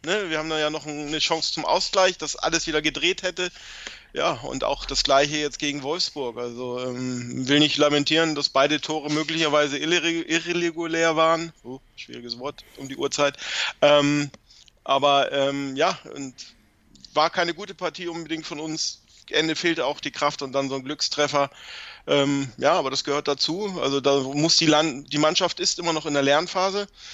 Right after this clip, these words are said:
ähm, mit Trainer zusammen, zusammenzuwachsen. Und es ist jetzt die Herausforderung, aus solchen Nackenschlägen,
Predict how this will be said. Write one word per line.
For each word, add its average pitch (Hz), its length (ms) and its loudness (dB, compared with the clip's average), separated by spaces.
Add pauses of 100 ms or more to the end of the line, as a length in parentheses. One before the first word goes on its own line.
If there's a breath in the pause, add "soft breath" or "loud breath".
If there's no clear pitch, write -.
(220 loud breath)
ähm, 139 580 -2
mit 156 140 -2
Trainer 170 380 2
zusammen, 151 960 0
zusammenzuwachsen. 165 1000 0
Und 147 360 -2
es 139 160 0
ist 147 140 -2
jetzt - 240 -2
die 143 60 2
Herausforderung, 156 720 2
aus 131 280 0
solchen 143 380 0
Nackenschlägen, 160 800 2